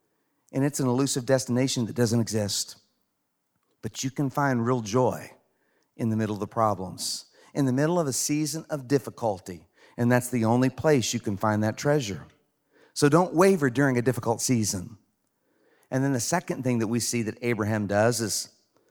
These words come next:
he rests in God's timing in a season of waiting.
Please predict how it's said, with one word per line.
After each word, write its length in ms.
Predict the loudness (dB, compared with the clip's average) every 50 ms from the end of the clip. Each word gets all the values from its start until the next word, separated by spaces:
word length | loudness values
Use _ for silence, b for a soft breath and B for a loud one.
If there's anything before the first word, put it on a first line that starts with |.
| _ _ _ _ _ _ _ _
he 140 | -2 0
rests 380 | 2 6 6 6 6 4 2 -2
in 120 | -2 0
God's 300 | 4 4 4 4 4 0
timing 580 | -4 -2 0 0 2 2 0 -2 -6 -8 -12 -16 -12 -8
in 100 | -6 -6
a 80 | -4
season 400 | -2 -2 0 0 0 0 -2 -4
of 80 | -4 -2
waiting. 520 | 0 0 0 0 0 -2 -4 -8 -10 -14